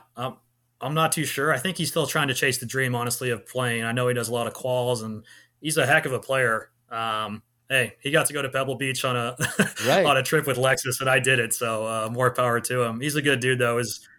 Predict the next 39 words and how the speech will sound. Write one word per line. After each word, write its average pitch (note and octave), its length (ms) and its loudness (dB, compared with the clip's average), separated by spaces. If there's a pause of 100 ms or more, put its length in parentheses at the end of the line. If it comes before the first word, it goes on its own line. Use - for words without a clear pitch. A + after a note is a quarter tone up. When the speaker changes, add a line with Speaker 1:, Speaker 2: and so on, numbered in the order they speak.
(120)
Speaker 1:
that E3 160 4
was D3+ 160 0
wild, C#3+ 360 2
though, B2 140 4
'cause C3 120 -4
I C#3 80 2
was D3+ 140 2
in D3 80 -2
the B2 80 0
golf B2 280 -4
shop, A2+ 320 -4
and A#2 100 -10
people B2 240 -10
would A#2 120 -6
come B2 200 -4
in B2 80 0
and A#2 80 -4
be B2 60 -6
like, A2+ 240 -8
"Are - 100 -4
the - 80 -10
Cart D#3 260 -6
Barn F#3 200 -2
guys G3 260 -2
here?" A3 340 -4 (600)
And B2+ 100 -2
I'm B2+ 100 2
like, A#2+ 240 0 (400)
"Yeah, B2+ 280 2
the A#2 100 -4
staff B2 400 0
is A2+ 140 -2
working. A#2 400 -4
What A#2+ 120 -4
do B2 60 -4
you B2 80 -2
mean?" A#2+ 300 -2 (160)
<laughs> - 180 -8
Like, C#3+ 220 -2